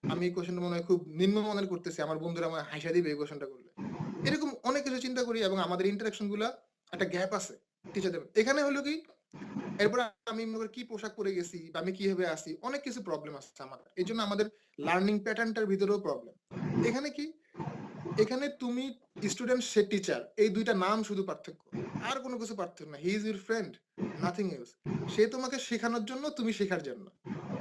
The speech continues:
ব্যাপারটা বুঝছো? এর মাঝখানে কোনো গ্যাপ নাই। এখন তোমার যদি মনে হয় তুমি হাফ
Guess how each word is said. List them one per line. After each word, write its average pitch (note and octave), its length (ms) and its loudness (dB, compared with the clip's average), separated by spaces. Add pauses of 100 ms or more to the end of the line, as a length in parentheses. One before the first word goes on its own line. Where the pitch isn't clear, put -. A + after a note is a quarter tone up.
(140)
ব্যাপারটা G3 220 4
বুঝছো? G3 360 0 (260)
এর B3+ 200 4
মাঝখানে G#3+ 460 0
কোনো G#3+ 160 2
গ্যাপ D3+ 300 -4
নাই। A#2+ 180 -12 (600)
এখন G#3 200 2
তোমার A3+ 200 0
যদি A3+ 160 -2
মনে A#3 180 2
হয় A3+ 140 4
তুমি G#3 160 -4
হাফ F#3 160 -2